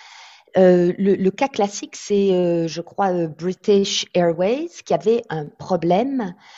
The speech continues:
qu'ils avaient, euh, ils avaient voulu régler avec toutes les grandes firmes de consultants qui avaient utilisé cette approche plus déficitaire. Où est le problème ?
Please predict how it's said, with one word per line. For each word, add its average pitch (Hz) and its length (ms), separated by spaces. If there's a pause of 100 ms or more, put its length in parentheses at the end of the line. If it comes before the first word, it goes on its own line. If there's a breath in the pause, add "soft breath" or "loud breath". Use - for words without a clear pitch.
(380 loud breath)
qu'ils 160 340
avaient, 165 640
euh, 85 420
ils - 680
avaient 165 160
voulu 202 560
régler 165 480
avec 151 380
toutes - 400
les 165 180
grandes 170 420
firmes 170 460
de 165 120
consultants 269 840 (520 loud breath)
qui 220 280
avaient 170 200
utilisé 185 420
cette - 160
approche 214 480
plus 240 380
déficitaire. 220 800
Où 196 120
est 190 40
le 180 100
problème ? 196 680